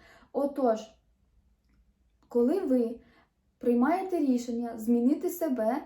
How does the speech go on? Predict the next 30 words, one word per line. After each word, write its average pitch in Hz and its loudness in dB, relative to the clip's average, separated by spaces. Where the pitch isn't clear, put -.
ви 247 0
маєте 302 0
спочатку, 240 -6
з - -18
самого 285 -2
першого 247 -4
початку, 214 -10
усвідомити, 254 -4
що - -4
я 226 -4
дійсно 220 -6
так 220 -4
хочу. - -4
І 262 2
я 285 2
дійсно 294 0
приймаю 262 2
ось - -4
ці 269 -4
всі 262 0
випадки, 233 -4
ситуації, 240 -4
які 220 -6
потім 269 0
будуть 240 -2
з - -16
часом 254 -2
в 214 -2
моєму 226 -2
житті. 220 -10